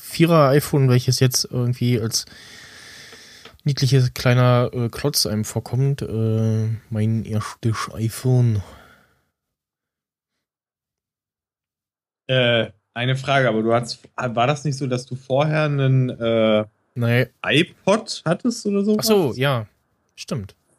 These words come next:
Speaker 1: Ich hatte
Speaker 2: Ach so,
Speaker 1: den,
Speaker 2: weil
Speaker 1: da, da hab ich auch,
Speaker 2: ich
Speaker 1: das war
Speaker 2: bin
Speaker 1: auch wieder so ein, so ein Dödel
Speaker 2: Ja.
Speaker 1: drauf, gebrauchten <laughs> iPod gekauft und, äh, dann war das aber der irgendwie erste Generation.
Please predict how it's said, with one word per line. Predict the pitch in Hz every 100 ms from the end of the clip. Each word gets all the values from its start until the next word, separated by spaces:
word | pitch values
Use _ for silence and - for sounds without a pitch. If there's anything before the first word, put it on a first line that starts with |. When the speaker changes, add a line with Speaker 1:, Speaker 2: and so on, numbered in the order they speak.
| _
Speaker 1:
Ich | -
hatte | 143
Speaker 2:
Ach | 143
so, | 196
Speaker 1:
den, | 151
Speaker 2:
weil | 131 143
Speaker 1:
da, | 151 143
da | 151
hab | 170 196
ich | 180
auch, | 175 -
Speaker 2:
ich |
Speaker 1:
das | 180 180
war |
Speaker 2:
bin | 160
Speaker 1:
auch | -
wieder | 180 143
so | 147
ein, | 143
so | 131
ein | 123
Dödel | 120 139 214 233
Speaker 2:
Ja. | 117
Speaker 1:
drauf, | 208 220 262 - - - - - _
gebrauchten | 151 123 127 151 -
<laughs> | 123
iPod | 151 - 208 -
gekauft | 180 - 185 196 -
und, | 151 151 151 -
äh, | 139 139
dann | 139
war | 127
das | 127 127
aber | 131
der | 127 123 120
irgendwie | - 113 117 117 -
erste | 113 - 120
Generation. | 110 110 104 101 - 113 90